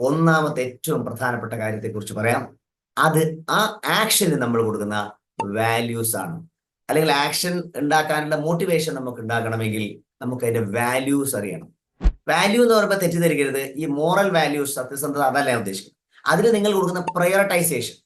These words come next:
അതിന് നിങ്ങൾ എത്രത്തോളം പ്രാധാന്യം കൊടുക്കുന്നു. അതിൽ മറ്റൊരു ഇംഗ്ലീഷ് വാക്ക് ഉപയോഗിക്കുക, ഇമ്പോർട്ടൻസ്. അതായത്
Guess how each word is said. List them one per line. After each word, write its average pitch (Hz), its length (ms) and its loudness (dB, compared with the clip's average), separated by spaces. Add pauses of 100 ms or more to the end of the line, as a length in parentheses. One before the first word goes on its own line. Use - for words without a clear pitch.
(540)
അതിന് 214 240 0
നിങ്ങൾ 190 160 -2 (100)
എത്രത്തോളം 175 500 -2
പ്രാധാന്യം 165 520 0
കൊടുക്കുന്നു. 101 300 -8
അതിൽ 147 180 -6
മറ്റൊരു 190 280 -4
ഇംഗ്ലീഷ് 175 260 -2
വാക്ക് 131 200 0
ഉപയോഗിക്കുക, 120 320 0
ഇമ്പോർട്ടൻസ്. 170 560 0 (640)
അതായത് 123 240 -2